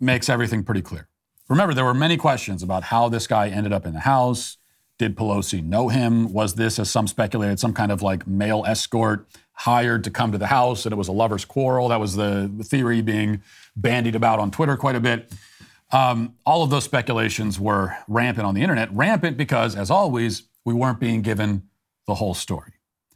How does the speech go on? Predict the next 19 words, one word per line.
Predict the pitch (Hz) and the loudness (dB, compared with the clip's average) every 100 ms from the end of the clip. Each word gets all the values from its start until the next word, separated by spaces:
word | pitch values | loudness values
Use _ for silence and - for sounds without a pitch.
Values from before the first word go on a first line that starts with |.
| _ - | _ -4
They | |
were | 110 | -2
being | 107 117 | 0 0
oddly | 117 113 117 120 | 0 0 2 0
secretive | - - 135 104 101 85 | -2 -2 -2 -2 -6 -6
about | 78 76 | -8 -10
it. | - _ _ _ _ _ - | -14 _ _ _ _ _ -8
So | 110 | -4
people | 101 113 | -2 -2
speculate. | 123 214 - 107 73 - _ _ _ _ _ _ _ _ _ _ _ - | 0 0 0 -4 -8 -18 _ _ _ _ _ _ _ _ _ _ _ -8
When | 95 | -6
you're | |
secretive, | 90 165 160 170 143 | 0 0 2 2 2
you | 107 | 0
don't | 101 | -2
tell | 101 | -4
people | 95 95 | -4 -6
the | 85 | -2
story, | 175 151 143 131 | 0 2 2 0